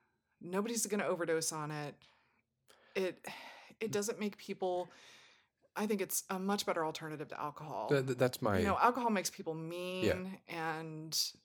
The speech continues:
Speaker 2: There is a
Speaker 1: you
Speaker 2: huge
Speaker 1: know.
Speaker 2: hypocrisy with, uh, uh, if people are okay with alcohol,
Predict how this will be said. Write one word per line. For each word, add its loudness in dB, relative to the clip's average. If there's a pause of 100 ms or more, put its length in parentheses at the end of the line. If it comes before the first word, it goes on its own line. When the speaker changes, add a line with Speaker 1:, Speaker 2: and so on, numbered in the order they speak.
(160)
Speaker 2:
There 8
is 4
a 0
Speaker 1:
you -2
Speaker 2:
huge 0
Speaker 1:
know. -2
Speaker 2:
hypocrisy 2
with, -4 (100)
uh, -2 (580)
uh, -10 (360)
if -8
people 0 (1600)
are 6
okay 2
with 0
alcohol, -4